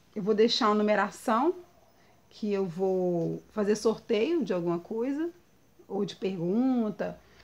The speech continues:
pra eles lá, pra ficar dinâmico. E eu vou colocar também pra eles poderem, é, guardar,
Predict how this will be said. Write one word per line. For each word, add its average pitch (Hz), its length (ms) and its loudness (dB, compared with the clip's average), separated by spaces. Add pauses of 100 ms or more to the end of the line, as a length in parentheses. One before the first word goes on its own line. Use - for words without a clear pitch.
(300)
pra 190 180 0
eles 208 440 2
lá, 202 200 4
pra 233 140 -6
ficar 190 200 -4
dinâmico. 214 640 0 (380)
E 254 240 4
eu 294 220 4
vou 233 300 6
colocar 240 500 2
também 214 420 0
pra 247 140 0
eles 233 260 2
poderem, 196 680 4
é, 185 100 2
guardar, 196 640 2